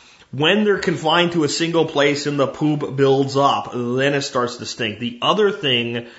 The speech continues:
that makes poo stink is what? Moisture.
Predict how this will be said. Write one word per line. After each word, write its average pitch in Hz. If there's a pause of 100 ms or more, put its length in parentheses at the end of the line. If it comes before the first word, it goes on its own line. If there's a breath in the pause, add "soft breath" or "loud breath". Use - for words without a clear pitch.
(140 loud breath)
that 113
makes 120
poo 107
stink 101
is 117
what? 143 (280 loud breath)
Moisture. 107